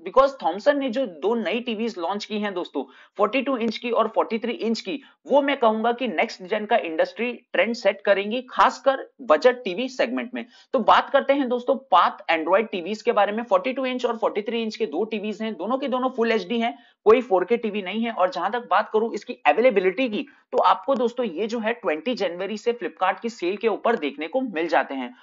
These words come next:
और कुछ चीजों की बात करता हूं दोस्तों मैं यहां पर, तो यहां पे जो मुझे सबसे अच्छी चीज लगी वो है पैनल ब्राइटनेस। जी हां दोस्तों, तीन सौ निट्स के जमाने गए,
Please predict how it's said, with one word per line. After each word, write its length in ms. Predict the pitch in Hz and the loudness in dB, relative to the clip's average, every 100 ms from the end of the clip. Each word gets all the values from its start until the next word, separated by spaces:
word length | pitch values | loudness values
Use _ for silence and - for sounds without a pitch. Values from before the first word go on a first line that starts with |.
| - | -6
और 140 | - 254 | 0 0
कुछ 200 | 294 226 | 0 -4
चीजों 240 | 226 196 247 | -4 -4 -4
की 100 | 233 | 0
बात 280 | 156 208 - | 2 2 0
करता 220 | 233 240 | -2 -2
हूं 120 | 240 | -2
दोस्तों 260 | 214 208 226 | -4 -4 -4
मैं 120 | 226 | -4
यहां 300 | 202 294 208 | -4 -2 0
पर, 220 | 233 262 - _ _ 269 | 0 -2 -4 _ _ -2
तो 140 | 285 - 165 | -2 -4 -4
यहां 260 | 156 226 262 | 0 2 0
पे 120 | 277 | 0
जो 120 | 269 | -2
मुझे 200 | 247 262 | -2 0
सबसे 380 | 269 175 - 269 | 0 0 0 0
अच्छी 340 | 175 175 285 | 2 0 -4
चीज 240 | 247 240 214 | -4 -4 -2
लगी 220 | 214 254 | -4 -2
वो 140 | 214 196 | 0 0
है 100 | 240 | 0
पैनल 380 | 240 151 185 202 | 2 2 2 0
ब्राइटनेस। 420 | 156 135 143 117 | 0 0 -4 -4
जी 160 | 247 | -2
हां 160 | 285 262 | -2 -2
दोस्तों, 280 | 240 240 262 | -4 -2 -4
तीन 200 | 254 202 | -4 -8
सौ 160 | 208 240 | -4 -4
निट्स 280 | 226 220 - | -4 -6 -4
के 120 | 226 | -2
जमाने 360 | 185 180 220 | 0 -2 -2
गए, 160 | 202 | 2